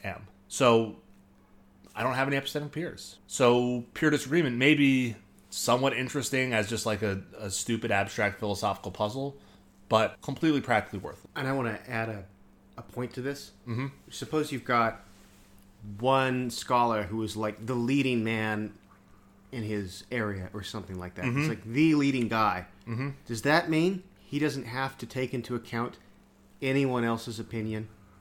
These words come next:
Speaker 2: Because nobody are his peers.
Speaker 1: Right, right. So, so then, then we collapse. Okay, okay. So it's not, it's not really peer disagreement, right? It's, it's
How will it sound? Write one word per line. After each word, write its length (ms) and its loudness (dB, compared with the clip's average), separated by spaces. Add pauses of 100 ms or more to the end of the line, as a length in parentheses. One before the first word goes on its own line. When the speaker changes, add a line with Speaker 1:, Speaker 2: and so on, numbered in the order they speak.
(420)
Speaker 2:
Because 480 -4
nobody 480 0
are 120 -2
his 160 -8
peers. 400 -8 (100)
Speaker 1:
Right, 260 6 (200)
right. 200 -2
So, 280 2
so 260 2
then, 300 2
then 120 2
we 60 -2
collapse. 300 2
Okay, 280 0
okay. 340 0
So 440 8
it's 120 -8
not, 200 6 (100)
it's 120 -18
not 100 6
really 160 10 (240)
peer 840 8
disagreement, 920 -8 (100)
right? 180 10
It's, 300 4
it's 400 4